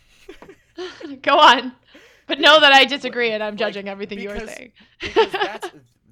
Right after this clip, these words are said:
Speaker 1: and, and the ideal scenario for that is having a situation where every single,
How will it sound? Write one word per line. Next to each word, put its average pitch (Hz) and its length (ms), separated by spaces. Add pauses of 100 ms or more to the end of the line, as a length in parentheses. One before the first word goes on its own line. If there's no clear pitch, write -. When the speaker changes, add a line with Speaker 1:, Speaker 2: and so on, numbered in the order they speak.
(320)
Speaker 1:
and, 156 300
and 147 160
the 139 160
ideal 135 300
scenario 190 380
for 110 120
that - 280 (600)
is 143 480 (140)
having 170 300
a 185 40
situation 156 540
where 127 220 (100)
every 151 440
single, 185 840